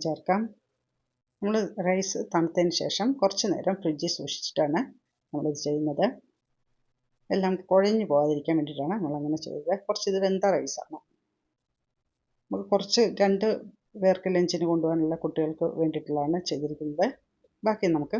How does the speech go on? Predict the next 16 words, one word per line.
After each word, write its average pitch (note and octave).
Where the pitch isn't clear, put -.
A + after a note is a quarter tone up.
മറ്റൊരു D#3+
ദിവസത്തിൽ D#3
ചെയ്യാം. D3
ഇത് G3+
രണ്ട് F3+
പേർക്ക് F3+
ലഞ്ചിന് E3+
കൊടുത്തയക്കാൻ D3+
വേണ്ടിയിട്ടാണ്, C#3+
സ്കൂളിൽ D3
കൊടുത്തയക്കാൻ C#3+
വേണ്ടിയിട്ടാണ് C#3
നമ്മളിവിടെ D3
തയ്യാറാക്കുന്നത്. C#3+
നമുക്ക് G3+
നാളെ F3+